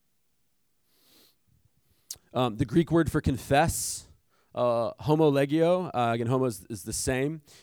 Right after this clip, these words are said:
Uh, it means to say the same thing. "God, I'm agreeing with you. I'm saying the same thing about my sin that you're saying.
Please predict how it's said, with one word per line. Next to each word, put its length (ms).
Uh, 60
it 80
means 220
to 100
say 240
the 120
same 440
thing. 460
"God, 180
I'm 120
agreeing 300
with 80
you. 80
I'm 80
saying 200
the 80
same 260
thing 120
about 200
my 100
sin 220
that 80
you're 200
saying. 340